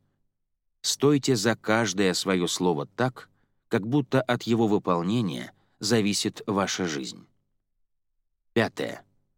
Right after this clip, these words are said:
Развивайте в себе волевые качества. Будьте инициативными. Обсуждайте насущные проблемы и задачи. Выходите первым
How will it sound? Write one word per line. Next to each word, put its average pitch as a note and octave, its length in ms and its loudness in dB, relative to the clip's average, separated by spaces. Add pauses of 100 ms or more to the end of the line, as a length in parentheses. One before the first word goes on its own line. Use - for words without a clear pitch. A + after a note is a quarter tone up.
(320)
Развивайте G#2 800 2
в - 80 -6
себе A2+ 520 0
волевые F#2 560 2
качества. - 640 -6 (1300)
Будьте C#3+ 540 0
инициативными. G2+ 920 0 (760)
Обсуждайте A2+ 720 0
насущные A2+ 640 0
проблемы G2+ 500 0
и A2 140 -4
задачи. F2 640 -2 (480)
Выходите A#2 580 0
первым C3+ 560 2